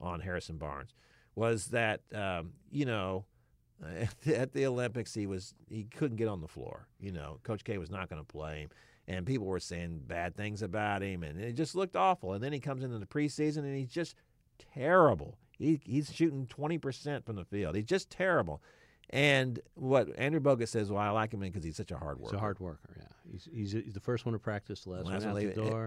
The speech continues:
Speaker 1: And, and what a great thing to, to say about a guy. I mean, that has to make you feel really good. 'Cause this,
Speaker 2: Well,
Speaker 1: first of
Speaker 2: well,
Speaker 1: all, he's just twenty-four years
Speaker 2: well,
Speaker 1: old.
Speaker 2: not only that. I mean, I could see why he would be that when he was with the Warriors. You know, he, he was a nobody, basically, on that team.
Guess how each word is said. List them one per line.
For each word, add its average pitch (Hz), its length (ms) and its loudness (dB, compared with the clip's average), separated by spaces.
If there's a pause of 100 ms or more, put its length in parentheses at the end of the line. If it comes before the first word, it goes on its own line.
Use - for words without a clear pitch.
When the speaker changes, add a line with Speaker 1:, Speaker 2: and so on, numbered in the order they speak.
(140)
Speaker 1:
And, 131 60 2
and 143 60 4
what 247 120 10
a 226 60 10
great 170 320 8
thing 165 260 4
to, 131 120 4
to 117 280 0
say 95 280 0
about 71 220 -2
a 67 60 -6
guy. 64 340 -6
I 92 40 -2
mean, 107 260 0
that 180 180 6
has 208 220 6
to 143 80 0
make 131 160 0
you 117 80 0
feel 104 160 2
really 98 340 2
good. 73 180 -8
'Cause 143 100 0
this, 254 180 2 (180)
Speaker 2:
Well, 285 100 10
Speaker 1:
first 339 100 6
of 220 60 8
Speaker 2:
well, - 20 10
Speaker 1:
all, 220 60 12
he's 233 100 6
just 294 180 4
twenty-four 127 400 2
years 87 120 0
Speaker 2:
well, 254 100 12
Speaker 1:
old. 311 80 12
Speaker 2:
not 330 120 12
only 302 160 12
that. 269 460 10
I 160 120 12
mean, 180 240 12
I 202 80 10
could - 140 -6
see 269 160 6
why 233 280 12
he 208 100 8
would 175 180 10
be 196 200 8
that 147 360 12 (140)
when 135 140 8
he 135 60 12
was 120 180 8
with 113 100 2
the 117 60 4
Warriors. 107 800 2
You 127 120 4
know, 110 120 6
he, 117 200 4
he 123 120 -2
was 104 300 0 (220)
a 117 60 2
nobody, 101 500 4 (240)
basically, 104 320 0
on 98 100 0
that 95 140 -4
team. 107 180 -6